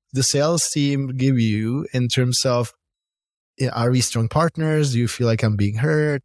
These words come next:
Do I understand what's coming up? Do I understand why we're making these decisions? You know, because they are constantly bombarded by things that you're never gonna build or things that you will not build today, but maybe you will build them next quarter or next year.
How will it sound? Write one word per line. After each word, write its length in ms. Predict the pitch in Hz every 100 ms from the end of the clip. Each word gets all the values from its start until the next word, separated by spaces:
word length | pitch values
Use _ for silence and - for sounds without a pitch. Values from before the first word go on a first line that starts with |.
| _ _ -
Do 100 | 117
I 40 |
understand 560 | 110 101 92 - 143 143
what's 160 | 135
coming 260 | 143 139 131
up? 220 | 127 120
Do 80 | 110
I 40 |
understand 480 | 107 104 - - 139
why 140 | 139
we're 120 | 135 131
making 300 | 127 - 117
these 140 | 110
decisions? 640 | 110 - 113 113 110 107 - _ _ _ _ _
You 140 | 113
know, 60 | 123
because 300 | 120 131 120
they 120 | 127
are 140 | 170 180
constantly 440 | 135 127 156 160
bombarded 480 | 123 113 123 127 127
by 120 | 123
things 260 | - 123 117
that 180 | 110
you're 120 | 113 120
never 240 | 113 117
gonna 320 | 113 113 104 98
build 320 | 104 92 135 - _
or 140 | 117 107
things 340 | - 113 113
that 220 | 113 110
you 140 | 107 107
will 180 | 107 107
not 280 | 104 104
build 260 | 107 104 104 - _ -
today, 380 | 117 92 98 131
but 200 | 123 101
maybe 240 | 98 92
you 140 | 98 98
will 200 | 98 95 -
build 180 | 95 92
them 340 | 95 95 101 - -
next 420 | 87 90 - -
quarter 460 | - 117 120 120 104
or 60 |
next 380 | 85 80 - -
year. 260 | 139 175